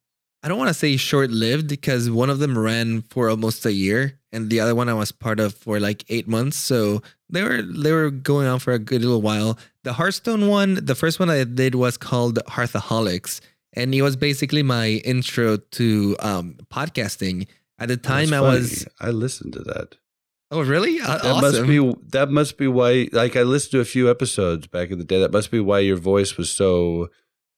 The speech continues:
Speaker 2: like, that must be why I, I knew I'd heard your
Speaker 1: A little
Speaker 2: voice when I
Speaker 1: familiarity in
Speaker 2: first
Speaker 1: there.
Speaker 2: heard, yeah, Omnic Lab.
Speaker 1: <laughs>
Speaker 2: Crazy.
Speaker 1: That's
Speaker 2: Okay,
Speaker 1: hilarious.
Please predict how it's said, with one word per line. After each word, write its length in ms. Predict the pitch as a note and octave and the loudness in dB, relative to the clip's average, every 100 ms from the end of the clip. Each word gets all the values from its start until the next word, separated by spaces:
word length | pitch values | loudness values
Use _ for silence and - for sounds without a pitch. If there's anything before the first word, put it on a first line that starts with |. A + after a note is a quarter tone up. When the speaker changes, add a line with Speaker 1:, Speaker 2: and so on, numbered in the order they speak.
| _ F#2+ | _ -8
Speaker 2:
like, 180 | G2 - | -4 0
that 100 | A2 | 2
must 200 | A#2+ - | 2 2
be 80 | A2+ | 2
why 360 | G#2 G2 F#2+ | 4 4 2
I, 60 | F#2 - | 2 0
I 180 | F2 F2+ - | -2 -4 -2
knew 280 | G2 G#2 | 2 4
I'd 140 | F#2 D#2+ | 4 2
heard 240 | G2 F#2 | -2 -2
your 80 | F2 | -4
Speaker 1:
A 40 | |
little 220 | D#2 F2+ F2 | 2 4 4
Speaker 2:
voice 180 | E2 | 2
when 80 | C#3 | 0
I 20 | C3 | 2
Speaker 1:
familiarity 480 | B2+ C3 B2+ B2+ | 2 4 2 2
in 60 | C3+ | 2
Speaker 2:
first 120 | C3+ C#3 | 4 2
Speaker 1:
there. 280 | C#3 F#2+ | 4 4
Speaker 2:
heard, 220 | F#2 F2+ - | 2 2 2
yeah, 380 | G2 F#2 F2 - - - | 2 2 0 -2 -6 -4
Omnic 380 | G2 F#2+ E2+ | -2 -2 -2
Lab. 440 | F#2+ F#2 E2+ D#2 - _ _ _ - | 0 2 0 -2 -10 _ _ _ -8
Speaker 1:
<laughs> 40 | |
Speaker 2:
Crazy. 280 | B2+ - D3 C#3+ | -4 2 2 4
Speaker 1:
That's 120 | D3+ | 4
Speaker 2:
Okay, 100 | C#3 | 4
Speaker 1:
hilarious. 560 | C#3 D3 C3 B2 - | 4 4 2 0 -4